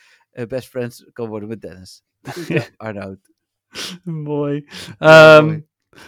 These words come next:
Speaker 2: ik heb, eh, ehm, nu, eh, de Don van Teurs, van wie ik het weet, hoe ze heten, zeg maar. Eh,
Speaker 1: Ja.
Speaker 2: die heb ik, eh, Metap genoemd. Ehm,
Speaker 1: Oh, ik
Speaker 2: dus
Speaker 1: heb
Speaker 2: die
Speaker 1: ze allemaal, dus dan kunnen we volgende week wel even kijken.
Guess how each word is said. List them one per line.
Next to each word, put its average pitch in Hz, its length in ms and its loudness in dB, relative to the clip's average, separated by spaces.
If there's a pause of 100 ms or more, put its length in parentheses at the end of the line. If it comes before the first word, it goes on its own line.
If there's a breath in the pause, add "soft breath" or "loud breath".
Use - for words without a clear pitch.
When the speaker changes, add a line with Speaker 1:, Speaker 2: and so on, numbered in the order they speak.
(100)
Speaker 2:
ik 143 240 0
heb, 196 220 4
eh, 185 380 8 (140)
ehm, 151 360 2
nu, 190 280 4
eh, 143 320 8
de 135 280 2
Don 160 180 4
van 175 180 2
Teurs, 175 340 2
van 139 240 2
wie 143 200 4
ik 143 80 -12
het 120 320 -4
weet, 131 540 4
hoe 160 200 -2
ze 165 80 2
heten, 160 400 6
zeg 151 160 2
maar. 160 380 4 (140)
Eh, 135 120 -2
Speaker 1:
Ja. 131 600 4
Speaker 2:
die 139 180 4
heb 135 140 6
ik, 127 200 -2
eh, 117 300 4
Metap 131 520 0
genoemd. 156 540 0 (100)
Ehm, 131 140 -6 (120)
Speaker 1:
Oh, 131 40 0
ik 131 60 0
Speaker 2:
dus 127 80 0
Speaker 1:
heb 185 100 2
Speaker 2:
die 135 80 2
Speaker 1:
ze 190 60 2
allemaal, 135 400 0
dus 104 120 -6
dan - 80 -18
kunnen 135 180 -6
we 120 60 -8
volgende 123 260 -6
week 113 120 -8
wel 113 100 -6
even 110 120 -14
kijken. - 440 -14